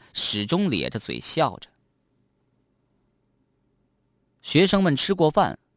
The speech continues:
高一的五十几名同学被带到学校的一个不大的会议室里。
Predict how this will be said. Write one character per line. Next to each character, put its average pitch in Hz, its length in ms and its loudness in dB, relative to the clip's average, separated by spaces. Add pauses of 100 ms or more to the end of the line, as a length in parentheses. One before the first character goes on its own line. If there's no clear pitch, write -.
(120)
高 156 220 6
一 156 160 2
的 117 120 6
五 90 140 0
十 127 140 -2
几 98 120 0
名 87 140 -2
同 104 220 -2
学 95 220 2
被 104 160 2
带 104 180 2
到 90 120 -2
学 87 180 -4
校 101 120 -2
的 87 100 -4
一 87 120 -2
个 104 100 -2
不 95 200 -4
大 101 160 2
的 90 100 -4
会 98 160 -4
议 95 100 -2
室 107 280 -4
里。 - 160 -18